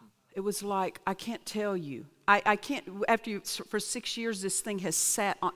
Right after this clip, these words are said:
it's been like a monkey on your back. Uh, and I'm not trying to make her look bad. I'm just saying I could not process that kind of communication.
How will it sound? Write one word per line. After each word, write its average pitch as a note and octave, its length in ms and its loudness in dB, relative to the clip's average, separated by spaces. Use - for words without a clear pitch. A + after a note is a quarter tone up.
it's G3 160 -8
been G#3 140 0
like F#3+ 160 2
a F3 60 4
monkey G3+ 460 -2
on F3+ 140 2
your E3 120 0
back. D#3+ 400 0
Uh, - 720 -16
and G#3+ 140 4
I'm A3+ 100 8
not B3 160 4
trying A#3 200 0
to G#3+ 40 0
make G#3 200 0
her G#3 140 -2
look F#3 200 -2
bad. G3+ 220 4
I'm G#3+ 140 6
just A3 160 0
saying G3+ 220 -2
I A3+ 200 10
could A#3 240 -2
not G#3 260 -2
process F#3+ 640 -2
that F3+ 340 4
kind F3+ 500 2
of E3+ 120 -6
communication. E3 880 -2